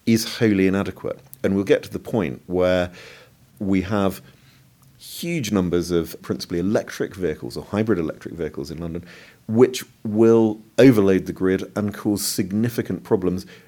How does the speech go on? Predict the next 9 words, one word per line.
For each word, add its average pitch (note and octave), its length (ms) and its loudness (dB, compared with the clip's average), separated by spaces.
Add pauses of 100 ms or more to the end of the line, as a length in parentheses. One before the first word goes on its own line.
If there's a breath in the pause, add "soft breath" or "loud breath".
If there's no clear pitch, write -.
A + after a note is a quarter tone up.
not A#2 340 2
just - 200 -4
to - 60 -14
transportation, G2 880 -2
but - 160 -10
to - 120 -8
wider F#2+ 420 0
issues E2 400 -8
beyond. E2+ 520 -6